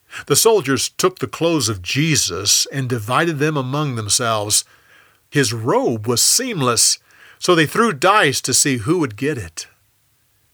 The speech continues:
Jesus saw his mother standing near the cross and John nearby. He said, "Mother, look to John as your son. John, take care of my mother."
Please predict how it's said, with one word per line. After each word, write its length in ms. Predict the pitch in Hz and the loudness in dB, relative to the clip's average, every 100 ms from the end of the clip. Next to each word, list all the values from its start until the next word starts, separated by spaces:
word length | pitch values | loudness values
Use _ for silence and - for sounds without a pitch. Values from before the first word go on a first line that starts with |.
| _ _ _ _ _ _ - | _ _ _ _ _ _ -14
Jesus 400 | - 120 107 101 | -8 -6 -2 -2
saw 240 | 123 113 | -2 -6
his 180 | 110 98 | -6 -8
mother 320 | 110 120 104 | -4 -4 -4
standing 440 | - 123 117 107 104 | -6 -6 -8 -8 -8
near 180 | 117 | -8
the 100 | 107 | -8
cross 480 | 104 - 123 120 - | -10 -6 -4 -2 -4
and 160 | 147 135 | -2 -2
John 400 | 127 147 139 113 | -2 -2 -2 -4
nearby. 800 | 120 120 113 139 123 110 104 95 _ _ _ _ | -4 -4 -4 -6 -6 -8 -8 -12 _ _ _ _
He 140 | - 151 | 0 2
said, 340 | - 156 110 _ _ _ _ _ _ _ _ | 4 2 0 _ _ _ _ _ _ _ _
"Mother, 320 | 151 131 131 - _ _ _ _ _ _ _ _ _ | -10 -8 -8 -10 _ _ _ _ _ _ _ _ _
look 320 | - 156 180 - | 0 2 2 -4
to 100 | 127 | -8
John 520 | 98 131 156 156 143 | -6 -2 -2 0 -2
as 200 | 135 110 | -2 -4
your 100 | 127 | -4
son. 640 | - - 151 131 123 113 - _ _ _ _ _ _ _ - | -2 -2 -4 -8 -8 -10 -14 _ _ _ _ _ _ _ -6
John, 480 | 139 156 135 117 98 _ _ _ _ _ _ _ _ - | 0 2 2 0 -8 _ _ _ _ _ _ _ _ -8
take 240 | 143 127 | -4 -4
care 180 | - 127 | -4 -4
of 80 | 113 | -4
my 160 | 110 | -8
mother." 400 | 104 104 107 95 | -8 -10 -12 -14